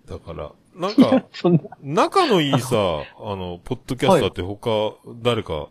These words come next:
Speaker 1: なんかある？交流の。
Speaker 2: あ、結構皆さんと交流させていただいてるんで、あの、な、あれですね、同じ北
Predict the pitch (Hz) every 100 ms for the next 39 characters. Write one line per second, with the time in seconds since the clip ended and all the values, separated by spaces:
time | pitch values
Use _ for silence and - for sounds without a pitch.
0 | _ 127 110 98 107 82 95 87 85 82
1 | 78 76 - - _ - _ _ _ _
2 | _ _ - 302 - 226 156 170 190 208
3 | 214 180 131 117 - 139 139 135 - 139
4 | - - - 135 143 135 127 135 127 110
5 | 104 107 139 147 156 - _ - _ _
6 | _ _ _ _ _ _ - 170 208 -
7 | _ _ - 226 262 196 147 - - 220
8 | 247 240 254 262 294 262 269